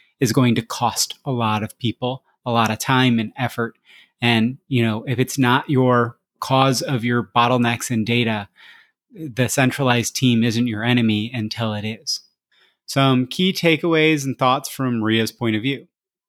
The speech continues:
Number one, about four years ago, I-,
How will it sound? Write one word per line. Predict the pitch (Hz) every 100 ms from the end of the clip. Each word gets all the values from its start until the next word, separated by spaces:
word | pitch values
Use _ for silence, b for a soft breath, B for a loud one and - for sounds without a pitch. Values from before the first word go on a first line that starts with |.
| -
Number | 127 127 127
one, | 127 123 160 190 _ _ _ -
about | 135 143
four | - 175 175
years | 175 165
ago, | 185 165 170 226
I-, | 165 151 147